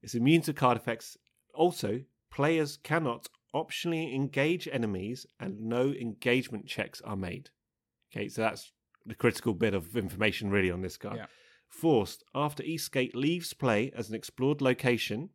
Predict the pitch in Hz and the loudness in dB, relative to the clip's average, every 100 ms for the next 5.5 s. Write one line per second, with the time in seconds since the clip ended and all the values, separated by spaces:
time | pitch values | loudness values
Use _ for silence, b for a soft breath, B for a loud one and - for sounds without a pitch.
0 | _ _ _ _ _ - 143 143 - - | _ _ _ _ _ 0 2 2 -2 -10
1 | - 147 160 - 135 107 110 127 - 120 | 0 2 2 -2 -2 0 0 -2 -6 -6
2 | 113 - 104 90 90 95 101 165 - _ | -4 0 0 -2 -8 -8 -8 -12 -16 _
3 | _ b b b b b b 113 98 131 | _ b b b b b b -6 -2 -2
4 | 123 104 135 - 117 - 113 110 - 104 | -2 0 0 0 -4 2 0 0 -2 2
5 | 101 98 107 92 - | 2 2 -2 -2 -4